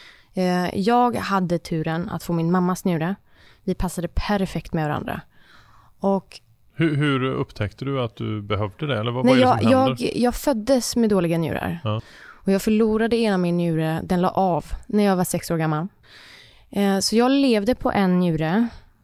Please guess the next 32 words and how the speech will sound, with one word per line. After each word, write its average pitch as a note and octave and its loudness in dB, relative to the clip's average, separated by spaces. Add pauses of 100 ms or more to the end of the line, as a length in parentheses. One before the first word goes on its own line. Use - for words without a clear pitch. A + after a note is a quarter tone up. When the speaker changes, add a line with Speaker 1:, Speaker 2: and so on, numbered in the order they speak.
(140)
Speaker 1:
var G3 2
sjuk C4 0
väldigt F3+ -4
ofta. - -8 (120)
Speaker 2:
Mm. C3 0
Speaker 1:
Man G3 4
får G3+ 0
ju, F#3 2 (580)
allt, G#3+ 0
allting F#3 -2 (100)
renas F#3+ 0
ju F#3 2
via D#3+ -2
våra D#3 -2
njurar. D3+ -4
Så F#3 -6
jag F3 -4
fick - -8
ju F#3 -4
väldigt E3+ -4
ofta D#3+ -4
urinvägsinfektion. E3 -2 (640)
Jag F3+ 2
var F3 2
ju E3 2
borta - -4
från E3 -2
skolan D#3 -6
konstant. - -6
Speaker 2:
Mm. A2 -4 (260)
Speaker 1:
Men, F3 2
eh, E3 -2